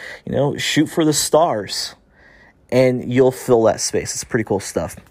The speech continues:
And then last but not least, set goals and work your plan. You know, a, a dream that's not written down is merely a wish. And so we're not wishing that these things will happen, but we're actually going to work a plan. So whatever it is, whatever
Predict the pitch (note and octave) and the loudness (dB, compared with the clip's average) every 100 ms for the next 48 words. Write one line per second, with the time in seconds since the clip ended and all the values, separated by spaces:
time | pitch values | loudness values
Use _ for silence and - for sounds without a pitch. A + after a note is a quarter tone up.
0 | _ _ _ _ _ - B2 A2+ A2+ B2 | _ _ _ _ _ -6 -2 2 4 2
1 | C#3+ - C3 A#2 - G#2+ G#2 - - - | 2 -2 2 2 2 0 -2 -4 -10 -18
2 | - - - - D3 A#2 A#2+ A#2+ A2+ A2 | -20 -20 -10 0 2 2 4 6 6 4
3 | A2+ - - - _ - A2 A2 G#2+ G#2 | -2 -10 -12 -18 _ -8 -2 2 2 0
4 | G2 - E2 C#2+ G2+ - _ _ - - | -4 -6 -6 -6 -12 -16 _ _ -20 -20
5 | - - G2+ G2+ G2+ G2+ - G#2+ B2 C3 | -18 -6 0 2 2 2 0 -2 0 0
6 | C#3+ C#3+ B2+ - B2+ G#2+ D#2 A2 F#2+ G#2 | 2 2 0 -2 0 0 0 -2 -2 0
7 | G#2 G#2 G2+ G2 G#2 G#2 G#2 G2 F#2+ F#2 | 2 2 0 -2 0 2 4 4 2 0
8 | E2 - - - - - - F#2+ - A2 | -4 -6 -8 -12 -20 -18 -6 -4 0 2
9 | G#2+ C3+ A2 A#2 A#2+ - B2 A2 A2 G#2 | 4 4 2 2 2 2 -2 0 -2 -4
10 | - G#2 G#2+ G#2 - - - G2 F#2+ G2 | -2 -2 -2 -6 -10 -12 -8 -6 -4 -6
11 | G2 G#2+ A2+ A2+ A2+ A2+ G#2+ A2+ - A#2 | -4 -4 -2 0 0 2 2 0 0 -2
12 | G#2+ G2+ G2+ F#2 G2 G2 F#2 A2 G#2 F#2+ | 0 -2 -2 -4 -4 -4 -4 0 0 0
13 | F2 - - - - - - C3 A#2+ B2+ | -8 -18 -20 -20 -20 -4 2 2 4 4
14 | C#3+ E3 E3+ D3+ E3+ A2+ A2 A2+ - A#2+ | 4 2 -2 -2 0 2 0 -2 -6 0
15 | B2 C#3+ | 0 2